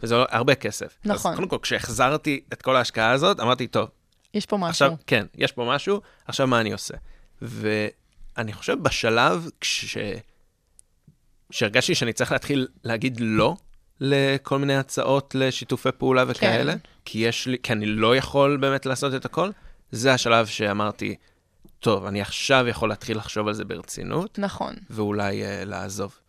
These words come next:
Speaker 2: מ-, מדהים. נכון, בהתחלה כאילו יש לנו את הקטע שאנחנו אומרים כן, כן, כן להכל כזה, ואז זה כזה, אתה מנסה להבין איפה הגבול שלך, גם מבחינת עומס, וגם מבחינת כאילו מה אתה רוצה להמליץ ומה לא.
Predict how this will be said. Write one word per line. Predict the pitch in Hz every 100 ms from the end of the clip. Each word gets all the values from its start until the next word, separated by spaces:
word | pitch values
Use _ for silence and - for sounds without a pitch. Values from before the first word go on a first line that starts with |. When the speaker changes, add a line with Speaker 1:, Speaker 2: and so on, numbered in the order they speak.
| -
Speaker 2:
מ-, | 196 190 -
מדהים. | 185 180 175 185
נכון, | 180 208
בהתחלה | 190 - -
כאילו | 190 220
יש | 196
לנו | 220
את |
הקטע | 208 185
שאנחנו | 208 185
אומרים | 190 208
כן, | 226 208
כן, | 226 208
כן | 220
להכל | 220 190 - 208
כזה, | - 240 247
ואז | 196 196
זה | 185 214
כזה, | - 180 180
אתה | - 190 - - - - - - - 226
מנסה | 208 233
להבין | 247 240
איפה | - 240
הגבול | 180
שלך, | 196 233
גם | 202
מבחינת | 214 202 190
עומס, | 196 208 320
וגם | 208 226
מבחינת | - 240 240 269
כאילו | - 277
מה | 214 214
אתה | 220
רוצה | -
להמליץ | 202 196 170
ומה | 175 185
לא. | 165